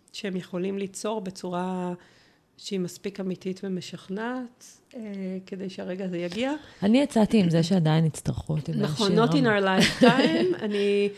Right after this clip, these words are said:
Speaker 1: אה, אה, לפחות, אה, <laughs> גם עם הקשר, כלומר, אם אנחנו נחזור לשפה, היכולת להבין שפה דבורה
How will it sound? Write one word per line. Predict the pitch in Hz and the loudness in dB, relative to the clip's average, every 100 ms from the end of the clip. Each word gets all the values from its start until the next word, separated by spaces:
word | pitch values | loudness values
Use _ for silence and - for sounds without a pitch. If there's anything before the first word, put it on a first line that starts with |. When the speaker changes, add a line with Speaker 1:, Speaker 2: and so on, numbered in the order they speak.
| - - - | -12 -6 -2
Speaker 1:
אה, | - | 0
אה, | 214 | 0
לפחות, | 214 190 202 - 220 240 262 | -2 -4 -6 0 0 0 0
אה, | 233 214 202 208 208 208 190 - | 0 0 0 -2 -2 -2 -4 -10
<laughs> | - 202 202 220 - 190 | -16 -12 -6 -6 -4 -2
גם | 196 | 0
עם | 220 | 0
הקשר, | 220 214 208 226 - - - | -2 -2 -2 -4 -8 -18 -2
כלומר, | 202 185 - | 0 2 0
אם | 208 202 | 0 -2
אנחנו | 202 196 | -2 -2
נחזור | 185 - 220 | -4 -2 -2
לשפה, | 233 - - - 285 247 226 - _ _ _ - | -2 -6 -10 -2 0 0 -4 -10 _ _ _ -14
היכולת | 196 185 202 202 214 | -8 -6 -4 -4 -2
להבין | 175 165 190 233 | -4 -2 -2 0
שפה | 233 185 - 196 | -2 -6 -4 -4
דבורה | 185 180 180 185 185 | -4 -6 -4 -2 -4